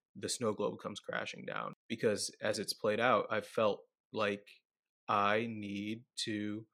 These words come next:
dedicate my life to software because software is a very, very young field. It hasn't come without cost. Uh, you know, desperately single,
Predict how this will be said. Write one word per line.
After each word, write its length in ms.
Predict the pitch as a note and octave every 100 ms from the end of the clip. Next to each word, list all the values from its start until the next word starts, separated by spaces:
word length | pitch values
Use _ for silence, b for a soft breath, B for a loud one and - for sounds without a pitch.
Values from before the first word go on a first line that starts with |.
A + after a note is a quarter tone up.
| _ _ _ _ _ _ -
dedicate 440 | G#2 - G#2+ -
my 160 | G#2+ G#2+
life 460 | G2+ G#2+ B2+ - _ _ -
to 260 | - G2+ G2+
software 760 | - - A2 G#2 A2 G2 G2 A2 _ _ _
because 300 | G#2 G2+ -
software 400 | G#2 A2 A2+ G2+
is 120 | G2+
a 40 |
very, 460 | G2+ G2+ G#2 G#2 G#2+
very 340 | G2+ G2+ G2+
young 360 | G2+ G#2+ G2+ G2
field. 420 | - G#2 G#2+ D3 - b _ _ -
It 160 | A2+
hasn't 260 | A#2 A2+ A#2+
come 160 | A2+ G2+
without 280 | G#2+ A2
cost. 440 | - - - - - _
Uh, 240 | - A#2 - -
you 140 | - -
know, 220 | - - _ _ _ _ _
desperately 400 | G#2+ - - A2+
single, 480 | - G#2 G#2 G2+